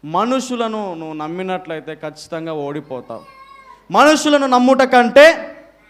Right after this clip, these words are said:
యెహోవాను ఆశ్రయించుట మేలు. నువ్వు యెహోవా వెంబడి వెళ్ళడం అనేది చాలా గొప్ప విషయం. ఆయనను ఆశ్రయించు, ఆయన దగ్గరికి వెళ్ళు, ఆయన దగ్గర సహాయం కోరుకో, ఖచ్చితంగా ఆయన నీకు సహాయం చేస్తాడు.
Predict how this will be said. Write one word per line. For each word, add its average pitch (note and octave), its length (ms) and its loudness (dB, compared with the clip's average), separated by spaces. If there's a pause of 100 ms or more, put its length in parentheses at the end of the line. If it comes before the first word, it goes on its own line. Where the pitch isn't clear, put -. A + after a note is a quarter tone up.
(560)
యెహోవాను G#3+ 680 2
ఆశ్రయించుట G#3+ 800 0
మేలు. E3 360 -6 (420)
నువ్వు D3+ 100 -4
యెహోవా G#3 480 2
వెంబడి F#3 460 -2
వెళ్ళడం E3+ 420 -2
అనేది D#3+ 280 -6 (140)
చాలా D3 240 -4
గొప్ప C#3 300 -8
విషయం. C3+ 380 -14
ఆయనను D#3+ 320 -8
ఆశ్రయించు, F3+ 680 -8 (420)
ఆయన D3+ 160 -6
దగ్గరికి E3 440 -4
వెళ్ళు, E3+ 320 -2 (440)
ఆయన E3+ 260 -2
దగ్గర G3 280 -4
సహాయం F#3 500 0
కోరుకో, F3+ 560 -2 (440)
ఖచ్చితంగా F#3 540 -6
ఆయన E3+ 260 -4
నీకు E3 260 -10
సహాయం D3+ 420 -8
చేస్తాడు. C3+ 680 -10